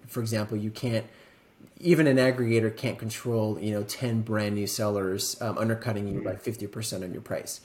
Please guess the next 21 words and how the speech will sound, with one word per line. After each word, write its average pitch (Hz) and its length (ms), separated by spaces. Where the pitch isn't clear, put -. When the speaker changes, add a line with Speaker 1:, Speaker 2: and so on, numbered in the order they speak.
Speaker 2:
<laughs> - 140
Speaker 1:
You 117 200
know, 120 80
you 123 40
can't, 139 320
you 139 120
can't, 165 280
you 135 100
know, 117 280
do 135 140
anything 113 300
about 98 260
that. - 200
So 123 420
Speaker 2:
Yeah. 113 160
Speaker 1:
some 185 140
of 185 80
those 180 140
things 170 200
have 151 100
happened, 135 720